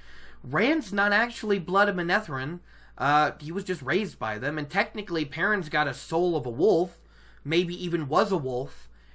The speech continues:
in another age, right? And Nynaeve just, she's just super strong, I, I guess. Um, but I've always wondered if maybe Mat was an ancestor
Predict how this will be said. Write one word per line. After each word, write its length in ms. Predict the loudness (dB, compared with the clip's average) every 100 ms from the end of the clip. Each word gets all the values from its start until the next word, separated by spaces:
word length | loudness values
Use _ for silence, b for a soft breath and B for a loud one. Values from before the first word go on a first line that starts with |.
| -10
in 140 | -4 -2
another 360 | 0 0 0
age, 480 | 0 -2 -4 -6 -16 -12
right? 360 | -2 0 0 -4 b b b b b -6
And 340 | -2 0 -2 -6
Nynaeve 680 | -4 -2 0 0 0 -2 -6
just, 220 | -8 -8 -12 -20 -20 -20
she's 260 | -14 -12 -10
just 240 | -12 -8
super 260 | -8 -8 -8
strong, 600 | -6 -2 -2 -2 -6 -14 -12
I, 140 | -12 -12 -14
I 60 | -10
guess. 420 | -4 -4 -4 -12 b b b
Um, 340 | 2 2 2 -4 b b -20 -20 -20 -20 -20 -8 4
but 280 | 4 4 -2 -20 -20 -8 -2
I've 240 | 0 2
always 360 | 4 4 2 0
wondered 680 | 0 0 2 0 0 -2 -4
if 140 | -6
maybe 300 | -2 -2 -2
Mat 440 | -4 0 2 2 0
was 240 | -4 -4
an 140 | -8
ancestor 1040 | -4 -4 -6 -2 -2 -2 -4 -2 0 -4